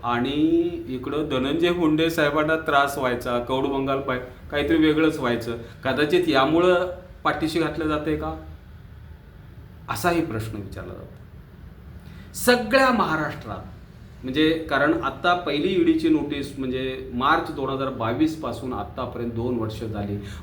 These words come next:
पुन्हा त्यांना अकरा डिसेंबर चोवीसला दुसरी, अ, त्यांच्यावरती गेले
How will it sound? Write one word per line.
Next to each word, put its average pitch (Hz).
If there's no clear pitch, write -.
पुन्हा 202
त्यांना 240
अकरा 196
डिसेंबर 180
चोवीसला 143
दुसरी, 127
अ, 135
त्यांच्यावरती 123
गेले 107